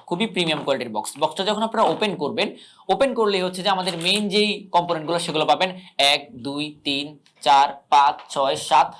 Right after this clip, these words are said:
টোটাল সাতটা স্ট্রেপ পাচ্ছেন এই, আহ, ওয়াচের ভিতরে।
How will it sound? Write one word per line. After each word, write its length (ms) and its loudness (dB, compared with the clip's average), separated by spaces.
টোটাল 260 2
সাতটা 500 2
স্ট্রেপ 400 -2
পাচ্ছেন 380 0
এই, 280 -4
আহ, 200 2
ওয়াচের 360 2
ভিতরে। 640 -2